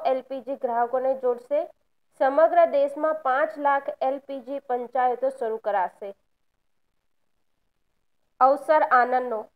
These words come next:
આંતરરાજ્ય બહુહેતુક ઐતિહાસિક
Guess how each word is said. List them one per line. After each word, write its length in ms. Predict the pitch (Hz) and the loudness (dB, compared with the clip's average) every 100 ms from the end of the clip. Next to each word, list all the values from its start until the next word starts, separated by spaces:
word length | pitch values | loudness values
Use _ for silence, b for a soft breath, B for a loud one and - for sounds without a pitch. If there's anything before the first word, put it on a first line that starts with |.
| - | -2
આંતરરાજ્ય 720 | 247 262 320 330 311 311 311 | -2 2 2 4 2 2 2
બહુહેતુક 680 | 269 277 294 269 269 - 294 - | 4 2 2 0 0 0 -4 -2
ઐતિહાસિક 760 | 254 254 294 285 277 269 285 | -2 -2 -4 0 0 0 -4